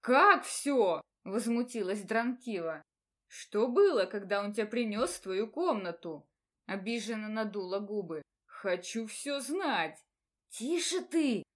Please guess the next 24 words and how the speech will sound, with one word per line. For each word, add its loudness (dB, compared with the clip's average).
Таня 2
осуждающе -6
посмотрела -4
на -8
подругу. -2
«Нас -8
ведь -6
услышат!» -2
Они 0
пробирались -2
в -20
библиотеку, -4
а -2
время -2
было -2
позднее, -4
и -6
чтобы -4
не -2
схлопотать -4
выговор -2
за -8
нарушение -6
распорядка, -4